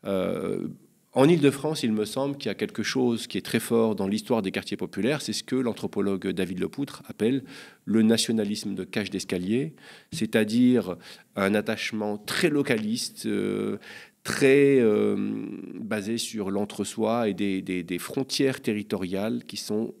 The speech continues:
euh, beaucoup plus resserrées, euh, qu'ailleurs. Euh, dans une région où les iden-, l'identité régionale est faible, l'identité communale, les identités communales sont faibles, elles sont peu structurantes, euh, peu signifiantes, euh, et où l'identité de quartier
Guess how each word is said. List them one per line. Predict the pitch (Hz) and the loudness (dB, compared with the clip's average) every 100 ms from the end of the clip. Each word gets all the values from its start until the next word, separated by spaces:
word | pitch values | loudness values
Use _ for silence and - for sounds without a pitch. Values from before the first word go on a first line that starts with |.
| 113 | -6
euh, | 95 | -4
beaucoup | 87 90 139 - | -4 -4 -4 -4
plus | 127 - 123 | -12 -4 -2
resserrées, | 110 107 107 95 104 117 | -2 -2 -2 0 0 0
euh, | 92 92 92 | 0 -2 -4
qu'ailleurs. | - 98 98 131 131 107 - - - - - | -4 -2 -2 -2 -6 -12 -12 -12 -12 -16 -10
Euh, | - 104 104 | -4 0 4
dans | 127 | 4
une | 139 131 | 6 4
région | 120 113 135 147 143 | 2 2 2 2 4
où | 131 | 4
les | 123 107 113 | 6 4 2
iden-, | 123 - | 0 2
l'identité | 120 123 123 120 | 2 2 0 -2
régionale | 110 107 104 110 | -2 2 2 2
est | 98 | -2
faible, | - 123 127 113 - - - | 0 0 2 -2 -4 -18 -4
l'identité | 110 117 113 123 | 0 0 0 -2
communale, | 113 110 110 107 101 - - | 0 2 2 2 -2 -6 -2
les | 107 104 | 0 2
identités | 110 110 113 | 0 0 -2
communales | 104 104 107 98 | 0 0 0 -2
sont | - 98 | -4 -8
faibles, | - 117 120 120 - | -2 2 2 0 -4
elles | |
sont | 113 92 | -4 -4
peu | - | -2
structurantes, | 117 - 107 - 104 110 131 - - - - - | -4 -4 -8 -4 -2 -2 -4 -14 -16 -16 -16 -4
euh, | 101 | -2
peu | 95 123 | 0 -2
signifiantes, | - 123 113 - 113 131 - - - - - | 4 6 6 4 0 0 -6 -14 -18 -18 -6
euh, | 98 98 95 92 92 - - _ - | -2 0 2 0 -2 -4 -10 _ 0
et | 117 120 131 135 135 - - | 4 6 6 6 2 -2 -4
où | 139 143 156 | 0 0 0
l'identité | 131 113 143 139 127 117 | 2 2 4 2 2 -4
de | 107 | -4
quartier | - 107 - 127 135 | -4 -4 -4 -2 -2